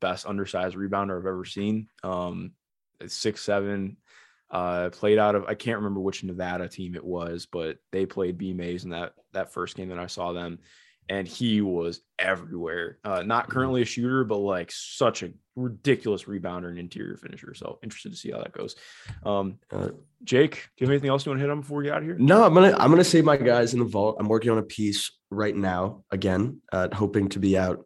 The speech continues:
Speaker 2: for Monday and Tuesday. It'll be on Cerebro, highlighting some guys across all the circuits. I'm gonna be on the road, uh, probably with Mark at some points throughout the summer. So if you enjoyed this Grassroots episode and some coverage,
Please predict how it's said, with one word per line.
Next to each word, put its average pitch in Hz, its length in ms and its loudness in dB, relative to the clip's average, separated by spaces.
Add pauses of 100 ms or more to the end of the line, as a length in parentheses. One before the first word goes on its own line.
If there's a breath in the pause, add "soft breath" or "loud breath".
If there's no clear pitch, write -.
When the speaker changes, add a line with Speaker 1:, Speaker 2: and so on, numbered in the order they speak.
Speaker 2:
for - 360 -6
Monday 98 460 2
and 95 260 0
Tuesday. 107 560 -2
It'll 101 220 -8
be 95 160 0
on 95 160 2
Cerebro, 95 520 0
highlighting 92 460 2
some 92 160 -6
guys 95 280 4
across 95 340 -2
all 87 80 -2
the - 80 -8
circuits. 139 460 4 (640 loud breath)
I'm 131 100 6
gonna 147 100 10
be 135 120 8
on 127 80 8
the 123 40 6
road, 117 440 6 (120)
uh, - 100 -12 (360)
probably 95 280 -2
with 110 340 0
Mark 101 260 2
at 104 100 0
some 104 200 2
points 101 300 0
throughout 104 360 0
the 98 60 -4
summer. 110 440 2 (200 loud breath)
So 98 340 -2 (320 loud breath)
if - 160 -4
you 117 100 8
enjoyed 113 480 6 (220)
this 104 340 0 (120)
Grassroots 104 580 0 (180)
episode 147 480 4
and 107 160 0
some 95 180 -4
coverage, 113 680 2